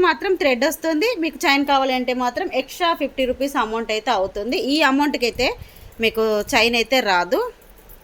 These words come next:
మీకు లాంగ్ కూడా చూడండి ఎంత లాంగ్ ఉందో, చాలా బాగుంటుంది. లిమిటెడ్ స్టాకు, మళ్ళీ స్టాక్ కూడా ఎప్పుడు వస్తుందో కూడా తెలియదండి, కాబట్టి కావాలి అనుకున్న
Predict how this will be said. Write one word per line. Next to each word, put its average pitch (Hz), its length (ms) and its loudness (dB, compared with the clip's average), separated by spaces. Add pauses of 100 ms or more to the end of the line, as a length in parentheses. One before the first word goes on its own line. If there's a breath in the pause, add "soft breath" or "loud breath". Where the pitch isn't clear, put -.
(1900)
మీకు 202 220 -8
లాంగ్ 214 280 -2
కూడా 214 200 -2
చూడండి 190 400 -2
ఎంత 180 240 -4 (140)
లాంగ్ 170 260 -4
ఉందో, 208 180 0 (2000)
చాలా 202 260 2 (120)
బాగుంటుంది. 196 500 -2 (560)
లిమిటెడ్ 277 380 4
స్టాకు, 247 340 2 (160)
మళ్ళీ 285 380 2
స్టాక్ 269 340 4 (100)
కూడా 320 200 6 (260)
ఎప్పుడు 262 220 -2
వస్తుందో 320 340 0
కూడా 370 120 2 (100)
తెలియదండి, 190 520 2 (640)
కాబట్టి 262 300 4 (140)
కావాలి 277 320 4
అనుకున్న 269 260 0